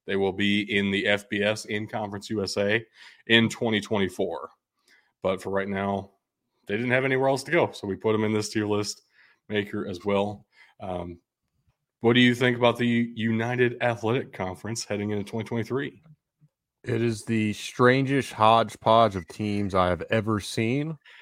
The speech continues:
Speaker 2: Uh,
Speaker 1: Yes.
Speaker 2: but it looks like they're gonna have some competitive teams on the national level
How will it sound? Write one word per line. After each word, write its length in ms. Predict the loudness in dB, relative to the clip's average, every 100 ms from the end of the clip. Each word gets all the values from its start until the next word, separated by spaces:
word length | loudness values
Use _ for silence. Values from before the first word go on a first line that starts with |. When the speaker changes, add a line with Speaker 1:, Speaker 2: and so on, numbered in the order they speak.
| -20 -20 -20 _ 2
Speaker 2:
Uh, 340 | 6 8 8 6
Speaker 1:
Yes. 80 | 8
Speaker 2:
but 120 | 8
it 80 | 10
looks 240 | 8 10
like 180 | 6 8
they're 140 | 4
gonna 200 | 6 4
have 340 | 6 8 8 6
some 140 | -2
competitive 540 | -2 2 2 2 -2
teams 380 | -4 -4 -2 2
on 120 | 2
the 120 | 2 0
national 760 | 0 2 0 -2 -6 -4 2
level 440 | 4 4 2 -2